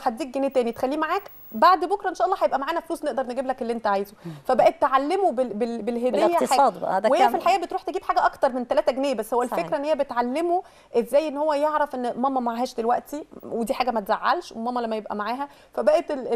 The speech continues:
Speaker 1: الطفلة و-، وأبنائها يروحوا يسألوها:
Speaker 2: يعني ما
Speaker 1: "ماما
Speaker 2: شاء
Speaker 1: معاكي
Speaker 2: الله.
Speaker 1: فلوس؟" قبل ما يطلبوا: "معاكي فلوس يا ماما نجيب؟" تقول لهم: "آه معايا"، أو "لا ما معيش دلوقتي"، يقولوا: "حاضر". اتع-، اتربوا خلاص منذ الصغر.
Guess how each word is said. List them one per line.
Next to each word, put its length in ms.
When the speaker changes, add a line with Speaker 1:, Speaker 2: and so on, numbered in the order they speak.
Speaker 1:
الطفلة 600
و-، 280
وأبنائها 360
يروحوا 240
يسألوها: 260
Speaker 2:
يعني 60
ما 80
Speaker 1:
"ماما 120
Speaker 2:
شاء 100
Speaker 1:
معاكي 140
Speaker 2:
الله. 140
Speaker 1:
فلوس؟" 200
قبل 120
ما 100
يطلبوا: 320
"معاكي 300
فلوس 260
يا 60
ماما 180
نجيب؟" 420
تقول 160
لهم: 160
"آه 160
معايا"، 400
أو 140
"لا 180
ما 100
معيش 180
دلوقتي"، 240
يقولوا: 160
"حاضر". 300
اتع-، 280
اتربوا 340
خلاص 200
منذ 240
الصغر. 240